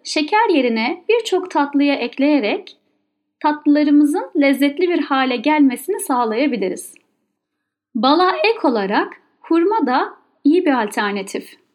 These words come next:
Hurmayı direkt tüketebilir ya da yine şeker gibi tatlılarımıza ekleyebiliriz. Üçüncü olarak tarçın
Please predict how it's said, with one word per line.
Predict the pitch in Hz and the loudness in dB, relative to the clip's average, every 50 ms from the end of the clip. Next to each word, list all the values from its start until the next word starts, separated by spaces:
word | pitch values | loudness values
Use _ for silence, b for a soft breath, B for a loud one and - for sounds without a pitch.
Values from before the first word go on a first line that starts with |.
| _ _ _ _ b b b b b b _ | _ _ _ _ b b b b b b _
Hurmayı | - - 320 320 320 311 330 339 320 330 330 - - 262 | -4 -2 0 2 4 4 4 4 2 2 0 -2 -4 -2
direkt | 247 359 381 370 320 - - - | 0 0 0 0 0 -2 -6 -12
tüketebilir | 277 - 240 214 - 214 190 185 202 196 - 415 523 - - - _ _ _ _ - | -8 -8 -8 -6 -6 -8 -6 -4 -4 -4 -4 -4 -4 -6 -10 -14 _ _ _ _ -2
ya | 370 392 302 | 0 2 2
da | 339 330 339 415 - - _ _ _ - | 2 2 0 -2 -4 -10 _ _ _ -6
yine | 480 453 330 | -2 -2 -2
şeker | 294 - 339 311 311 349 349 349 349 | -2 -2 -4 -4 -4 -2 -2 0 0
gibi | 285 220 214 - - 330 403 494 - - | 0 -2 -2 -4 -4 -4 -4 -4 -6 -4
tatlılarımıza | - 320 302 302 302 285 254 233 220 - 202 208 214 - 359 | -4 -4 -4 -2 -2 -4 -4 -2 -4 -6 -6 -6 -4 -4 -2
ekleyebiliriz. | 320 294 - - 277 254 285 294 285 240 190 - - - - - - - _ _ _ _ _ _ _ _ _ _ _ _ _ _ _ _ _ _ _ _ _ - | -2 -2 -2 -2 0 0 0 0 0 -2 -4 -6 -8 -10 -14 -18 -18 -20 _ _ _ _ _ _ _ _ _ _ _ _ _ _ _ _ _ _ _ _ _ -4
Üçüncü | 285 285 - - 381 440 453 - 539 539 508 | -4 -2 0 -2 -2 -2 -2 -2 -2 -2 0
olarak | 392 311 254 - 269 381 494 - - - _ _ _ _ | 0 0 0 0 -2 -2 -4 -6 -12 -20 _ _ _ _
tarçın | - - 339 320 302 302 - - 349 427 571 | -4 -2 0 0 -2 -2 -4 -6 -6 -6 -6